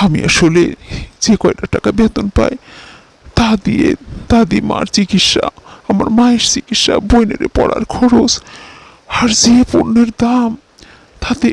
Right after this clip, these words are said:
এই টাকা দিয়ে চলে না। তাই এইবার, এইবার স্বৈরাচারী সরকার পতন হইছে, ডক্টর ইউনূস সরকার আসছে, আমরাও সারা বাংলাদেশ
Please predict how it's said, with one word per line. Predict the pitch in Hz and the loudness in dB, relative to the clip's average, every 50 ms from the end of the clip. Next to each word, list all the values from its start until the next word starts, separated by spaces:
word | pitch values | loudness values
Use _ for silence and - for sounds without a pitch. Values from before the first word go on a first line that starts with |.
| - - | 0 -4
এই | 214 - 233 | -2 0 0
টাকা | 220 214 - 226 214 - | -2 0 -2 -4 -4 -2
দিয়ে | - 226 - - | -2 -2 0 2
চলে | 262 233 233 226 247 240 226 202 | 2 2 2 2 2 0 0 0
না। | - - _ _ _ _ _ _ - - - _ - _ _ _ _ - | -4 -6 _ _ _ _ _ _ -20 -20 -20 _ -20 _ _ _ _ -2
তাই | - 196 190 170 185 - - _ _ _ _ _ - - - - - - 254 226 | 0 0 2 0 -2 -6 -14 _ _ _ _ _ -10 -6 -4 -4 2 4 4 4
এইবার, | 180 170 170 - - - - _ _ _ _ _ _ - - - _ _ _ _ _ _ | 4 2 0 0 0 0 -4 _ _ _ _ _ _ -20 -20 -20 _ _ _ _ _ _
এইবার | - - - 120 - - - - - | -8 -2 0 0 2 2 2 2 2
স্বৈরাচারী | - 262 254 226 240 - - - - - - | 4 2 2 2 2 -2 -2 -2 -2 -2 2
সরকার | 233 226 208 - 220 202 196 - | 2 0 0 2 -2 -2 0 0
পতন | 233 233 - - 262 220 214 | 0 0 2 2 0 2 2
হইছে, | 214 190 - - 240 208 233 277 _ _ - - - - - - - | 0 0 0 -2 -4 -4 -4 -6 _ _ -20 -20 -20 -20 -20 -4 0
ডক্টর | 269 262 - - - 240 - 247 | 0 0 2 2 0 2 2 2
ইউনূস | - 349 277 262 - - - | 2 4 2 2 2 2 0
সরকার | 233 - - - - - - 226 | -2 -2 -2 -4 -6 -4 -4 -4
আসছে, | - - - - 269 240 262 294 _ _ _ _ - - - - - _ - - - 240 | -4 -2 -2 0 -2 -2 -4 -6 _ _ _ _ -20 -20 -20 -20 -20 _ -10 -4 0 0
আমরাও | 233 185 175 - - 202 - | 0 2 0 -2 0 -2 0
সারা | - 196 190 180 185 208 | 0 0 -2 0 0 0
বাংলাদেশ | 214 226 240 262 262 - 202 190 | 0 2 2 2 2 2 0 -4